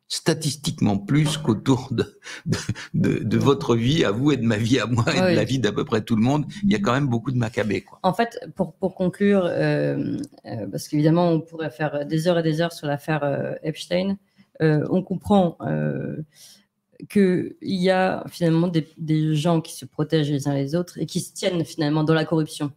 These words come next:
Speaker 2: Ils sont tenus eux-mêmes par leur, euh, par leurs faits criminels,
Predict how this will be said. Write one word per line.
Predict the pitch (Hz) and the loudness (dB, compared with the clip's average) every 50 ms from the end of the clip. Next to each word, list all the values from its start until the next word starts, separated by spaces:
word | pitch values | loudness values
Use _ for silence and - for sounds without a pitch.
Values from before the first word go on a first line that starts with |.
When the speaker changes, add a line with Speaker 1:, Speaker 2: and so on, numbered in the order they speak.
| _ - | _ -10
Speaker 2:
Ils | 165 127 | -10 -8
sont | - - 185 175 | -2 -2 -2 0
tenus | - 208 190 208 226 214 | 0 0 2 2 4 4
eux-mêmes | 196 185 185 190 208 208 208 | 4 4 2 0 0 -2 -2
par | - 170 160 | 0 0 2
leur, | 156 156 151 | 2 2 2
euh, | 147 147 147 147 143 | 2 2 0 0 -2
par | - 160 151 151 | 0 0 0 2
leurs | 151 147 143 143 139 - | 2 2 0 -2 -4 -8
faits | - - - - 160 - | -10 -4 -2 -2 -2 -2
criminels, | - - 170 160 156 156 156 175 196 202 | -2 -2 0 0 2 2 2 2 2 0